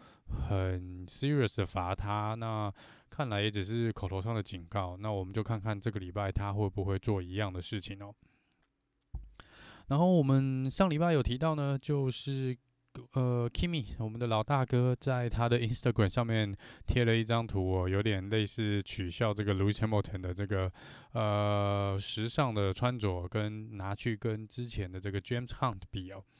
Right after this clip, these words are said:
那这个呢，造成了，从他贴完这张照片呢，就开始做一些网络的发酵啦。那有蛮多这个 Lewis Hamilton 的车迷是，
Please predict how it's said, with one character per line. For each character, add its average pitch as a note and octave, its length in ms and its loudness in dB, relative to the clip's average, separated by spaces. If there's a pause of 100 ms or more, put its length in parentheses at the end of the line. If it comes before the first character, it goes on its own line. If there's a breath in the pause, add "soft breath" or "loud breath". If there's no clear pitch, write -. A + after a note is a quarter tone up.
(800 loud breath)
那 F3 120 4
这 F3+ 140 2
个 E3 160 2
呢， D#3+ 320 6
造 D3+ 400 2
成 G#2+ 400 -2
了， A2 880 0
从 C3+ 840 -2 (160)
他 C#3+ 240 2
贴 D3+ 200 4
完 B2+ 120 2
这 B2 80 -2
张 B2+ 120 -2
照 B2 180 0
片 A#2 180 2
呢， G#2 240 0
就 A2+ 280 0
开 A2+ 200 -2
始 A2 160 -2
做 A2 220 0
一 - 20 -2
些 A2+ 120 0
网 F#2+ 200 0
络 G2+ 80 -2
的 G2 120 0
发 F2+ 260 -4
酵 F#2 260 -4
啦。 F#2 140 -14 (560 loud breath)
那 C3+ 140 2
有 A2 160 4
蛮 G#2 300 0
多 A#2+ 200 4
这 A#2+ 100 2
个 A#2 140 4
Lewis G#2+ 220 2
Hamilton A2 440 -2
的 F#2+ 80 -6
车 A2 300 0
迷 G2 240 -6
是， G2+ 400 -4